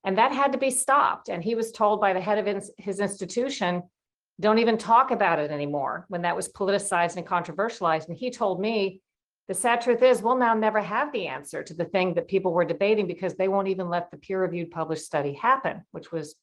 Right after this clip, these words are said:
the point. Um, and then people like that, again, they're frozen out where they can't operate. Their licenses are threatened, their medical licenses to, to operate. I mean, there's just so many different ways to bully people into trying to go along.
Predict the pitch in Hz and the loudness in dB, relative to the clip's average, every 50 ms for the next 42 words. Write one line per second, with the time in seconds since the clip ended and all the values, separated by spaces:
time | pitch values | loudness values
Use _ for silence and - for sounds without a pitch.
0 | _ _ - - - - 214 214 180 143 - - - _ _ _ _ _ _ _ | _ _ -20 -18 -8 -2 -2 0 0 -2 -4 -10 -16 _ _ _ _ _ _ _
1 | _ _ _ _ _ - 185 185 175 175 180 175 175 190 247 - _ - - - | _ _ _ _ _ 0 2 4 4 4 2 0 -2 -6 -8 -12 _ -16 -4 0
2 | 202 196 196 190 214 214 208 202 208 233 226 220 214 208 196 180 185 190 196 220 | 0 2 4 4 4 4 4 2 0 -2 0 2 2 2 2 2 2 2 2 4
3 | 233 196 185 - - - _ _ _ _ _ _ _ - 180 175 226 233 214 196 | 4 2 2 0 -2 -8 _ _ _ _ _ _ _ -8 -4 -2 -2 2 2 2
4 | 180 185 - - 214 220 214 214 214 202 202 208 226 233 - 196 190 165 180 185 | 0 0 0 2 2 2 2 2 0 -2 0 0 -2 -2 -2 -2 -2 -2 -2 -4
5 | 180 - - 208 185 175 - 175 175 180 - - 196 196 196 185 170 156 147 160 | -6 -6 -8 -8 -8 -6 -2 -2 -2 0 0 0 -2 0 0 -2 -2 0 0 0
6 | 160 185 214 - - 254 240 - 254 247 220 233 226 220 220 - 185 196 190 190 | 0 0 -2 -4 -6 -8 -6 -4 -4 -4 -2 -2 -4 -6 -6 -4 -2 -2 0 -2
7 | - 220 220 196 190 175 165 165 175 190 196 - 190 185 185 190 196 - 196 180 | -2 -6 -4 -4 -4 -4 -2 -2 -4 -4 -4 -4 -4 -2 -2 -4 -4 -8 -12 -12
8 | 180 - 180 175 - - - 170 175 - - - - - 165 175 175 175 202 185 | -10 -10 -10 -10 -8 -8 -8 -8 -8 -10 -10 -8 -2 0 2 2 2 2 2 2
9 | 180 185 185 185 185 _ _ _ _ _ _ _ _ _ _ - 190 202 208 202 | 2 2 2 0 -4 _ _ _ _ _ _ _ _ _ _ -4 -2 0 0 2
10 | 196 220 220 220 240 220 - - - 240 233 240 247 240 208 226 220 220 214 185 | 2 0 0 0 -4 -4 -4 -2 0 0 2 2 2 2 2 0 -2 -2 -2 0
11 | 180 196 196 196 196 196 - - 170 143 - - 196 214 220 233 233 220 226 - | 2 4 4 4 2 0 -4 -8 -10 -8 -4 -2 0 0 0 0 -2 -4 -8 -10
12 | 240 233 233 226 190 165 156 156 - 180 165 - - 170 - - 202 190 185 175 | -10 -10 -6 -4 -2 -2 -2 -4 -6 -8 -10 -10 -14 -10 -4 -2 0 0 0 -2
13 | 170 175 175 170 165 160 165 208 226 240 208 175 160 165 | 0 0 2 2 2 2 4 4 6 6 6 6 4 0